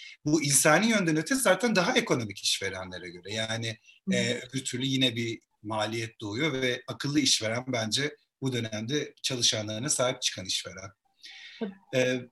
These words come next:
Speaker 1: peki hiç soru almadık, soru sormak isteyen YouTube kanalından ya da buradan yazılı ya da bağlanıp hemen, e, istediği zaman lütfen muhabbetimize, e, dahil olabilirler. Em,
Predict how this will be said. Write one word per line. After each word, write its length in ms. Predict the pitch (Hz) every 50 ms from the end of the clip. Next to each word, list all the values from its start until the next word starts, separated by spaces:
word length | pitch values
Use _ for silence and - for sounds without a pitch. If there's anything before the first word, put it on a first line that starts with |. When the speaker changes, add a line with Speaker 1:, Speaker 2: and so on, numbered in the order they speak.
| _ _ -
Speaker 1:
peki 420 | - 302 285 - 247 247 262 254 -
hiç 420 | - - 302 294 - - - - 165 -
soru 300 | - - - 226 226 254
almadık, 680 | - 220 233 240 233 233 220 185 196 196 196 - -
soru 240 | - - 190 190 190
sormak 360 | 180 202 196 190 196 190 190
isteyen 460 | - - - - - 180 180 170 170 175
YouTube 300 | 180 180 175 - - -
kanalından 600 | - 165 156 151 147 151 151 147 143 147 143 139
ya 160 | 139 135 131
da 180 | 135 135 131
buradan 500 | 143 139 135 139 135 131 131 135 135 - _
yazılı 640 | 135 135 143 135 135 131 127 127 127 123 120 - - _ _
ya 120 | - 127 123
da 140 | 135 123 120
bağlanıp 440 | 131 127 123 120 123 127 127 -
hemen, 300 | 117 113 117 113 120 135 - _ - - - - - - _ -
e, 200 | 127 127 131 123
istediği 340 | - - - 147 139 143
zaman 440 | 135 131 131 127 127 127 127 110 - - -
lütfen 340 | 135 123 - - 135 127 123
muhabbetimize, 840 | 120 127 127 123 120 120 117 - - 117 117 113 123 123 117 117 - _ _ - 117
e, 40 | 113 107 107 107 104 104 107 104 104 104 104 107 107 107 113
dahil 280 | 123 120 120 127 127
olabilirler. 840 | 127 120 120 120 117 117 117 117 107 101 101 95 107 165 - - - - - - - - - - - - - - - - 180
Em, 680 | 196 214 202 202 208 208 208 202 202 202 196 196 220